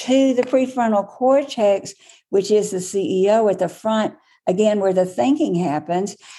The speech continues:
And then that information will immediately go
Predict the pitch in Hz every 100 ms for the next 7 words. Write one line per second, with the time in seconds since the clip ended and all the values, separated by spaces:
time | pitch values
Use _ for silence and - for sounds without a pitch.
0 | - _ 196 190 170 220 302 285 196 180
1 | 180 _ _ - 220 262 269 226 202 190
2 | 185 196 190 202 208 208 240 269 262 202
3 | 190 175 190 185 190